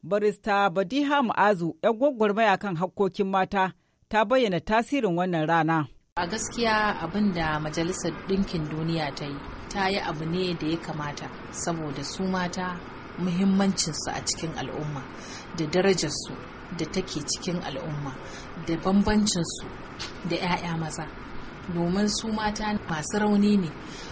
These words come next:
Speaker 2: kuma sannan saboda naƙasinsu akan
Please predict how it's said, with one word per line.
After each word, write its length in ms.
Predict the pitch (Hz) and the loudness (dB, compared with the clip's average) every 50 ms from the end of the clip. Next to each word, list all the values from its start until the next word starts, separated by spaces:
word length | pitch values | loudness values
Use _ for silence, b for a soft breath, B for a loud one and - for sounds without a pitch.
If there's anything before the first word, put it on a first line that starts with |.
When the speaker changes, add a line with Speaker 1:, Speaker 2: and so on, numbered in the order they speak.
| B B B - | B B B -6
Speaker 2:
kuma 240 | - 226 226 233 247 | -2 2 4 6 6
sannan 520 | - - 233 202 180 180 208 247 269 285 - - - - - - | 6 4 4 2 4 4 4 4 2 2 0 -6 -12 -14 -10 -4
saboda 460 | - - 277 262 233 233 196 180 185 | 0 2 2 4 4 4 4 4 4
naƙasinsu 680 | 196 220 - - - - - - 220 185 - - - 160 156 - - - - - - | 4 4 4 4 4 4 6 4 4 2 2 0 -4 -6 -8 -10 -12 -12 -12 -8 -6
akan 280 | - 233 233 226 185 165 | -6 -2 0 0 0 0